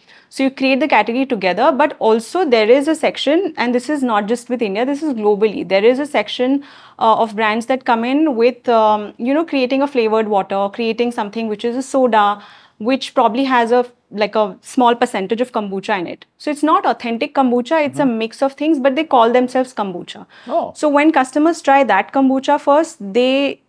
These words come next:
Speaker 1: cannot relate to the authentic one. They think it's too strong or they think it's different. It's tasting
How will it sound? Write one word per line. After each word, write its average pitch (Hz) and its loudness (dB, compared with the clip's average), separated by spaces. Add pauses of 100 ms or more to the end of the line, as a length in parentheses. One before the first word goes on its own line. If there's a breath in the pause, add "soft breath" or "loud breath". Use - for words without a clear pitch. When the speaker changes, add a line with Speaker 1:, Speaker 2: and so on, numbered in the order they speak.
Speaker 1:
cannot 285 2
relate 240 2
to 277 -2
the 262 -2
authentic 214 -4
one. 262 0
They 262 2
think 262 -4
it's 247 -10
too 254 -4
strong 214 2
or 214 0
they 220 0
think 233 -6
it's 240 -10
different. 214 -6
It's 208 -6
tasting 220 -8